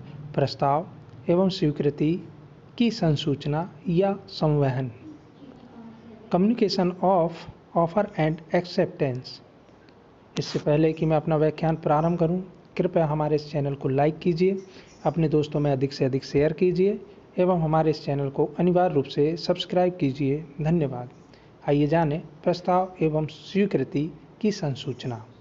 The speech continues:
जिसे हम संवहन भी कहते हैं। एक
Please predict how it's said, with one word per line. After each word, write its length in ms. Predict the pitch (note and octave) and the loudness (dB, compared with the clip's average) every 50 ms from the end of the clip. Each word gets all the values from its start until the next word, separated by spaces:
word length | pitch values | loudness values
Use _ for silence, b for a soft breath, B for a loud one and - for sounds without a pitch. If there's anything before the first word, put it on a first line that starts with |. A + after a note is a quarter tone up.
| - - - - - - - - - - _ - - - - - - F#3 | -20 -20 -20 -20 -20 -20 -20 -20 -20 -20 _ -20 -20 -20 -20 -6 -2 0
जिसे 240 | D#3+ D#3 - E3 | 0 2 2 0
हम 200 | C#3+ C#3+ C#3 D#3 F#3+ B B B B B - - | 0 0 -2 -4 -6 B B B B B -12 -6
संवहन 680 | - - F#3+ F3+ F3+ E3+ D#3 D#3+ C#3+ C3+ D3 D#3 E3+ F3+ - - | -2 0 2 4 4 4 4 2 2 2 0 0 -2 -6 -4 0
भी 120 | - E3+ F3+ | 0 0 0
कहते 360 | - - C3 A2 - - - | 0 -2 -6 -6 -6 -4 -4
हैं। 240 | C3 B2 A#2+ A2 - - - - - - - - - B B B B B B B B B B - | -4 -4 -4 -8 -12 -14 -20 -20 -20 -20 -20 -20 -20 B B B B B B B B B B 0
एक 260 | A3+ A#3 A#3 - - | 0 0 0 -2 -6